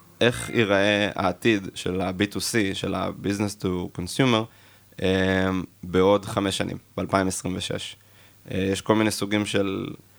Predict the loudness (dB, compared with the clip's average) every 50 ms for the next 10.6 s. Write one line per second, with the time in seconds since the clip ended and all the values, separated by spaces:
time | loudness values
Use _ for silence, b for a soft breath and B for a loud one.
0 | _ _ -4 -2 -2 -2 0 -2 -2 -2 -2 -2 0 0 0 0 0 -2 -2 0
1 | 0 0 2 2 2 2 2 -2 -6 b b b b b b b b b b -2
2 | 2 2 4 2 2 2 2 2 4 2 2 0 -2 -8 -6 -6 -4 -2 0 0
3 | -2 -2 -4 -12 -8 -4 -2 -2 0 0 -2 -2 0 0 0 0 0 0 -2 -2
4 | -2 -6 -8 -8 -12 -12 -6 -2 2 4 4 2 2 2 0 2 2 2 0 0
5 | -2 -4 -2 0 0 0 2 0 -4 -2 -4 -4 -2 0 0 2 2 2 2 2
6 | 2 4 4 2 2 2 -2 -4 -4 -2 0 0 0 0 0 -2 -4 -4 -2 -2
7 | -2 0 0 0 0 0 0 0 -2 -4 -6 -4 -4 -4 -2 -2 -4 -4 -2 -2
8 | 0 2 2 2 0 -2 0 0 0 0 0 -4 -8 -6 -4 -2 0 0 2 0
9 | 0 0 -2 -2 -2 -2 -4 -4 -4 -4 -2 -2 -2 -2 2 2 2 2 2 0
10 | -2 -2 -2 -2 -2 -2 -4 -6 -8 -8 -8 -12